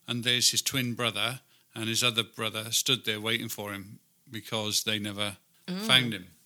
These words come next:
Speaker 2: So
Speaker 1: Eh,
Speaker 2: did he look back and see a shadow, or?
Speaker 1: He, he just felt this on his shoulder, and it was a solid hand on his shoulder,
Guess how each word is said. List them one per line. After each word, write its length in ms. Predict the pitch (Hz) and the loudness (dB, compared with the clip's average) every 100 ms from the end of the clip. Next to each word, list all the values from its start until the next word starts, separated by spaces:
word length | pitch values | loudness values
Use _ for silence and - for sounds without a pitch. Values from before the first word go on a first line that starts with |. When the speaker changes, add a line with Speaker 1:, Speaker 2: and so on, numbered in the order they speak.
| _ | _
Speaker 2:
So 180 | - 196 | -6 -2
Speaker 1:
Eh, 140 | 165 | -2
Speaker 2:
did 160 | 175 180 | -2 -6
he 120 | 196 | -6
look 220 | 185 170 | -6 -8
back 240 | - 185 185 | -8 -10 -10
and 120 | 180 | -10
see 140 | - | -10
a 80 | 185 | -10
shadow, 520 | 170 185 196 226 269 | -10 -12 -12 -10 -8
or? 260 | 269 180 180 _ _ _ | -8 -10 -12 _ _ _
Speaker 1:
He, 400 | 151 135 143 127 - | -4 6 6 6 2
he 160 | 170 | 2
just 220 | 131 143 | 6 6
felt 320 | - 139 131 - | 6 6 4 4
this 220 | 123 - | 4 4
on 120 | 123 | 2
his 100 | 120 | 2
shoulder, 840 | - - - - 131 123 - 110 107 _ _ _ | 2 2 2 2 2 0 -6 -12 -18 _ _ _
and 120 | 117 | -2
it 80 | 123 | -2
was 140 | 123 | -2
a 60 | 110 | 4
solid 400 | - 139 123 110 | 6 6 2 0
hand 360 | 113 110 98 104 | 2 0 0 -8
on 120 | 104 | -6
his 100 | 101 | -4
shoulder, 380 | - 110 98 | -4 -4 -6